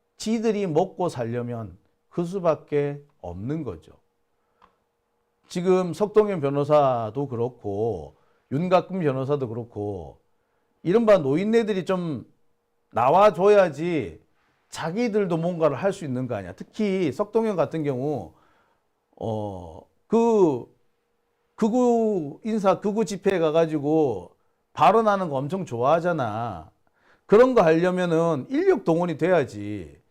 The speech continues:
즉, 사람들을 유인할 메시지가 필요한 겁니다. 그 메시지가 필요한데 그게 뭐다? 야, 윤석열 풀려날 수도 있을 것 같아.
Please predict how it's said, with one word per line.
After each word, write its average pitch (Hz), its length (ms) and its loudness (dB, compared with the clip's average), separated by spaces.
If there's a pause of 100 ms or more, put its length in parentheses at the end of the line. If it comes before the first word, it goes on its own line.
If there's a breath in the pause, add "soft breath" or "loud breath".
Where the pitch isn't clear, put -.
(300)
즉, 226 160 0
사람들을 233 760 2
유인할 190 540 0 (260 soft breath)
메시지가 196 960 -2
필요한 220 400 0
겁니다. 151 480 -2 (220 soft breath)
그 - 100 2
메시지가 269 760 2
필요한데 220 580 4
그게 214 260 0
뭐다? 202 480 2 (300)
야, 123 260 -10 (400)
윤석열 160 400 0
풀려날 202 400 -4
수도 135 160 -16
있을 117 240 -14
것 - 80 -20
같아. - 280 -18